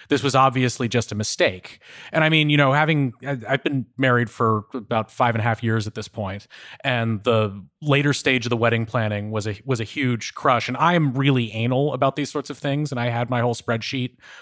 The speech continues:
with all the invitations and exactly how we were going to address them. And, you know, are the, in-,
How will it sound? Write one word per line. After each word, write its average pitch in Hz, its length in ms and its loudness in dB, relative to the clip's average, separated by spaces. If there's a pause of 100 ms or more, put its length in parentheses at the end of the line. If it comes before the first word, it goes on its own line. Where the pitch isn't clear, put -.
with 131 160 0
all 123 120 4
the 127 100 2
invitations 120 640 -2
and 110 80 -2
exactly 117 400 -4
how 113 120 0
we 117 140 0
were 113 120 -2
going 110 260 -2
to 107 320 -6 (280)
address 135 360 0
them. 123 360 2
And, 107 200 0
you 117 80 -4
know, 107 60 -10
are 107 140 -4
the, 104 380 -4 (320)
in-, 151 160 0